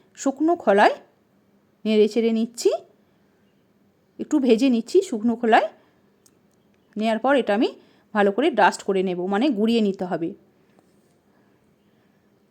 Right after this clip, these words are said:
আমি মিক্সিতে ভালো করে ডাস্ট করে নিলাম মশলাটা।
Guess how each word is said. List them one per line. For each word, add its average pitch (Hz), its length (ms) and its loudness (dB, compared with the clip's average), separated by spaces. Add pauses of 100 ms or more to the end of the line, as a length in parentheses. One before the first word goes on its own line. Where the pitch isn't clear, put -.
(120)
আমি 233 220 -2
মিক্সিতে 233 420 -2
ভালো 202 220 2
করে 349 300 -2
ডাস্ট 190 280 0
করে 220 200 0
নিলাম 220 280 0 (1300)
মশলাটা। 214 460 0